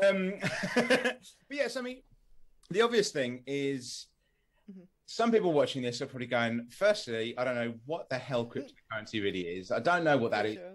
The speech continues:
Speaker 1: What the hell is Happy Coin? Like, I have pounds and dollars. What's that?" So
Speaker 2: <laughs>
Speaker 1: do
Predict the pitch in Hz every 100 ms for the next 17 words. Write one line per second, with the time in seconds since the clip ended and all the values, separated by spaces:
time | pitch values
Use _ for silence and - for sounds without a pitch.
0 | - 135 120 120 113 110 - 135 135 110
1 | - 107 110 110 110 - 139 131 123 -
2 | 135 107 104 104 110 98 123 104 95 123
3 | 147 156 - 302 330 - 180 240